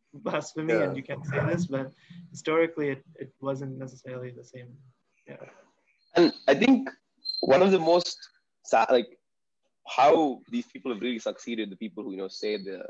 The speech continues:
Speaker 3: this new version of Hinduism, this new version of how religion is presented all around the world, actually, uh, they really succeed, I think, by, uh, letting people who question it today not know that,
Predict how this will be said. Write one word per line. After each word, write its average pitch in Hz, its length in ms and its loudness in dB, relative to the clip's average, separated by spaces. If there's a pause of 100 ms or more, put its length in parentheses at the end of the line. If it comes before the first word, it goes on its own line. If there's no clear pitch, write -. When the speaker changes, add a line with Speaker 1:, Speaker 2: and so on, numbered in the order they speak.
(160)
Speaker 3:
this 104 160 -12
new 113 280 -4
version 107 300 -2
of 95 100 -8
Hinduism, 101 520 -8
this 90 140 -12
new 95 220 -10
version 90 380 -10
of 90 180 -12 (600)
how 98 120 -4
religion 98 360 -8
is 92 100 -12
presented 92 380 -10
all 117 160 0
around 151 180 0
the 95 80 -6
world, 92 260 -8
actually, 87 460 -16 (480)
uh, 101 180 0 (200)
they 123 100 2
really 165 220 -4
succeed, 127 400 -4
I 120 80 2
think, 147 240 -4
by, 110 360 0 (220)
uh, 104 220 -2 (800)
letting 208 220 2
people 214 260 0
who 175 120 -2
question 131 460 0
it 170 160 -2 (200)
today 120 480 -4 (240)
not 127 340 0
know 147 340 0
that, 127 220 0